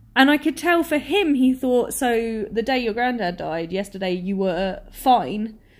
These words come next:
with no response, but now over a sock." And then I think in his head he thought, "Oh, this must be, you're reacting to this because of what happened yesterday," which I think is what he said to me. And I just went, "No, I just really wanted to wear this pair of socks."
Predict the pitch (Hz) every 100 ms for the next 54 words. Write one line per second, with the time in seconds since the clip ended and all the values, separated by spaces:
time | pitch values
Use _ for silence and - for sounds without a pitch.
0 | - 226 277 247 247 247 226 247 - 262
1 | 208 - 196 233 247 240 233 233 226 220
2 | 220 - 311 226 - - 233 247 254 277
3 | 254 240 220 - 285 254 214 202 208 190
4 | - - - - 202 185 196 196 208 202
5 | - 196 190 190 - _ _ _ 202 185
6 | 214 226 - 220 196 196 196 190 190 190
7 | 190 190 185 185 190 190 196 208 196 180
8 | 160 170 202 247 233 233 202 175 185 226
9 | 220 196 175 170 - - _ _ - 262
10 | 262 262 285 262 226 277 359 220 165 208
11 | 285 269 202 240 311 311 302 247 311 294
12 | - 285 233 330 247 226 220 202 269 -
13 | - 277 277 269 262 - 349 254 - -